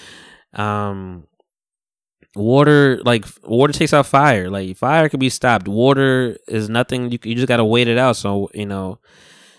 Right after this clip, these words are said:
and, like, eh, I always think to myself, like, even if I'm in the ocean, like, like, I,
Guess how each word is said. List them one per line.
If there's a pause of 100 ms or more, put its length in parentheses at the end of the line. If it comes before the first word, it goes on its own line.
(540)
and,
like,
eh, (120)
I
always
think
to
myself,
like,
even
if
I'm
in
the
ocean,
like,
like,
I,